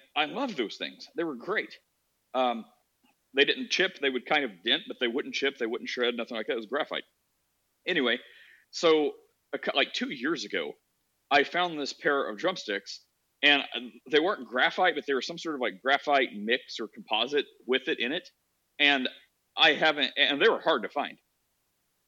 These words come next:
But I've been using these things for, like, two years, and they still work. I still use 'em, but I would just like to have another pair because I can see their end is probably gonna be coming sooner than later. So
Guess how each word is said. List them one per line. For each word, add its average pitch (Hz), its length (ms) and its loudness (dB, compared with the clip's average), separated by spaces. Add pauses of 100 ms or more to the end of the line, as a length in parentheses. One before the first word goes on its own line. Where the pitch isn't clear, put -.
(140)
But 180 140 2
I've 170 80 4
been 170 140 0
using 226 180 -4
these 127 120 -4
things 135 160 -10
for, 131 80 -6
like, - 120 -8
two 185 220 -8
years, 147 400 -4
and 156 120 -2
they 139 80 0
still 185 320 2
work. 143 260 -4
I - 40 -6
still 170 240 -4
use 127 260 -4
'em, 98 140 -14 (420)
but 139 160 2
I 135 100 4
would 131 120 2
just 139 180 -2
like 139 140 0
to 127 60 -6
have 131 140 0
another 120 220 -6
pair 131 300 2
because 113 280 -6
I 123 80 2
can 110 160 -10
see 127 220 -2
their 117 240 -2
end 117 280 -4
is 104 280 -10 (340)
probably 120 320 0
gonna 113 160 -4
be 107 100 -8
coming 113 260 -6
sooner 110 280 -10
than 95 160 -12
later. 120 280 -2 (640)
So 135 340 0